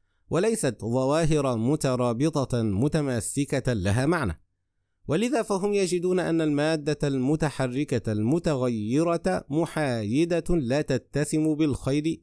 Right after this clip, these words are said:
أو بالشر ولا بالقبح أو الجمال. والمنظومات المعرفية والأخلاقية والجمالية التي تدعي المادية ليس لها أي أساس مادي، فهي من إفراز عقل إنساني يبحث عن الطمأنينة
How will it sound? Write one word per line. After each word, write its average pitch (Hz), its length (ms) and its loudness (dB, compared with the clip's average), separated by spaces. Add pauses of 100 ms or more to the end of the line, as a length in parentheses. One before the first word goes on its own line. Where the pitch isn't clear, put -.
(100)
أو 156 140 0
بالشر 143 640 0
ولا 160 360 0
بالقبح 127 680 0 (160)
أو 120 120 2
الجمال. 151 480 0 (720)
والمنظومات 202 800 2
المعرفية 156 720 2
والأخلاقية 139 1080 0
والجمالية 127 840 0
التي 120 640 -2
تدعي 127 500 -2
المادية 135 680 0 (460)
ليس 117 240 2
لها 135 420 0
أي 104 320 0
أساس 104 320 -2
مادي، 147 540 0 (420)
فهي 151 380 4
من 143 180 0
إفراز 120 360 0
عقل 127 360 -2
إنساني 123 840 0
يبحث 135 540 0
عن 131 220 0
الطمأنينة 123 720 0